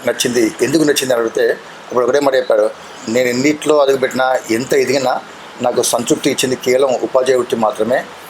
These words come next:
ఎందుకంటే the unknown is known through the known." ఒక తెలియని విషయాన్ని తెలిసిన విషయం ద్వారా తెలుసుకోవడం అనే కాన్సెప్ట్తో ఎవరికైతే ఏమీ తెలియదో ఆ తెలియని వారికి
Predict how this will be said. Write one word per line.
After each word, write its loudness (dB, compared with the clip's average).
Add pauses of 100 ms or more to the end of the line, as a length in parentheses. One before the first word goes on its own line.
(140)
ఎందుకంటే 2 (300)
the 2
unknown 4 (280)
is 0
known 2
through 0
the 4
known." 2 (520)
ఒక 2
తెలియని 2
విషయాన్ని 2 (220)
తెలిసిన 0
విషయం 2
ద్వారా 4
తెలుసుకోవడం 0
అనే -2
కాన్సెప్ట్తో 0 (420)
ఎవరికైతే 2
ఏమీ 2
తెలియదో 2 (360)
ఆ 0
తెలియని 2
వారికి 2